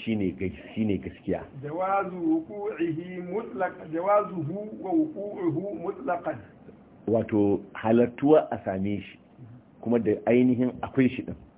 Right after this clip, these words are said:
Speaker 1: Tun kun ga akwai za abu wanda yake zaka jaza shi ka ce ya halatta a same shi amma babu shi.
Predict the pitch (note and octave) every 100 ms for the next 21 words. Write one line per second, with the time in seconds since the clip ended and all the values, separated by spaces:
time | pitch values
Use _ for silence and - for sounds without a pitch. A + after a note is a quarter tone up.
0 | - - - - - - - A#2 A#2+ -
1 | A#2+ A#2 A#2 - - A2+ A2+ A#2+ F#2+ F#2+
2 | G#2+ A2+ G#2+ G#2+ F#2+ G#2 - F#2 A2+ A#2+
3 | G#2+ F#2+ - A#2 G2 A2+ G#2 C3 B2+ G#2
4 | A2+ - F#2+ F2 F#2 A2 - F#2 F#2+ G2
5 | G2 E2 -